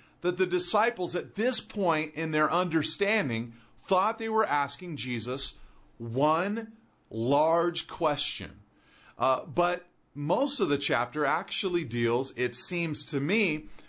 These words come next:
with the second and third question, briefly with the question of when will the temple be destroyed, and mostly with the question of what will be the sign of your coming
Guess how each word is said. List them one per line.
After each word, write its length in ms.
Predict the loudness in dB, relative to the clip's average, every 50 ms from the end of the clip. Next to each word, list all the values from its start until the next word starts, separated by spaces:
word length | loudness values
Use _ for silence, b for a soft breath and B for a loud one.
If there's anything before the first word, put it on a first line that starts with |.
| B B
with 180 | -2 -2 0
the 100 | 0 0
second 580 | 2 2 2 2 2 0 0 -2 -4 -8 -6 -6
and 220 | -4 -4 -4 -4
third 460 | -4 0 4 4 4 4 4 0 -4 -6
question, 540 | -2 0 0 0 0 -2 -6 -4 -4 -6
briefly 760 | -6 -4 0 2 4 4 6 4 2 0 0 2 4 4 4
with 420 | 4 2 2 2 4 2 0 -2 -6 b b b
the 120 | b -4 -2
question 540 | 0 0 0 0 0 0 -2 -4 -2 0
of 280 | 2 2 2 0 -2 -6 B B B B
when 320 | 0 2 2 4 2 2
will 220 | 2 2 2 4
the 100 | 4 2
temple 460 | 0 0 0 -2 -2 -2 0 2 0 2
be 220 | 2 2 2 2
destroyed, 800 | 2 0 0 0 0 0 2 4 4 6 4 4 2 0 -2 -6 B B B B B B B
and 480 | -2 0 2 2 2 0 -2 -4 -6 -10 -14 _ _ _ _ _ _ _ _
mostly 840 | -8 -4 0 2 4 4 4 4 2 0 0 -4 -6 -4 -2 -2 0
with 260 | 2 2 2 2 2
the 80 | 0 -2
question 600 | -2 0 2 2 2 2 0 -2 -4 -2 0 2
of 260 | 2 4 2 2 0 -4 B B B B B
what 340 | -2 2 2 4 2 2 0
will 140 | 0 0 0
be 180 | 0 -2 -4
the 140 | -4 -2 -2
sign 380 | -2 0 2 2 2 2 2 0
of 120 | 0 0
your 140 | 0 0 0
coming 500 | 0 -2 -2 0 0 0 -2 -2 -4 -6